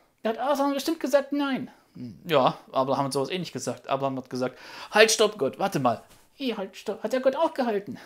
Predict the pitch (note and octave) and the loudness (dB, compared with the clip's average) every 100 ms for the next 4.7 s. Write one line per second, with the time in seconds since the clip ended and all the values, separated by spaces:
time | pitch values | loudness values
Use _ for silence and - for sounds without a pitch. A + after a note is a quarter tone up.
0 | - - A#2 A#2+ A#2+ B2+ B2+ - A2+ - | -16 -10 -8 -4 -4 -4 -10 -10 -10 -8
1 | A2+ A#2 - - - A#2+ A#2 B2 B2 - | -6 -6 -4 -6 -6 -10 -12 -14 -12 -8
2 | C3 C3+ C3 C3+ C#3 - - B2 B2 A#2 | -4 -2 -2 0 0 0 -12 -12 -12 -14
3 | - - - - D3 C3 C3 B2+ - _ | -18 -18 -18 -12 -6 -4 -4 -8 -20 _
4 | - - - - D3+ C3+ | -20 -20 -20 -18 -8 -8